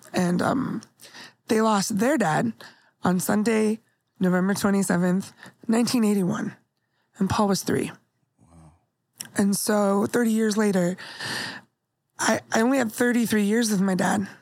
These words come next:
Speaker 1: He had three with his dad.
Speaker 2: Mm.
Speaker 1: There's a lot of perspective there.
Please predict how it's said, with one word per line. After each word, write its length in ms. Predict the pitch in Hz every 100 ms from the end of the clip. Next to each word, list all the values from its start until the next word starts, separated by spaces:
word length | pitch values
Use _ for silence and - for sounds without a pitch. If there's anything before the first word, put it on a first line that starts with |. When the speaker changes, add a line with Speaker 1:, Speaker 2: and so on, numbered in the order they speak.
| _ _ _ _ _ _ _ _ _ _
Speaker 1:
He 140 | - 254
had 140 | 208
three 440 | 254 277 247 202 -
with 160 | 233 -
his 160 | 202
dad. 280 | - - 208 - _ _ _ _ _ _ _ _ _ -
Speaker 2:
Mm. 240 | 87 76 _ _ _ _ - - - - _ _
Speaker 1:
There's 160 | 226 214
a 40 |
lot 160 | 208 196
of 80 | -
perspective 440 | 196 202 - 175
there. 260 | - 196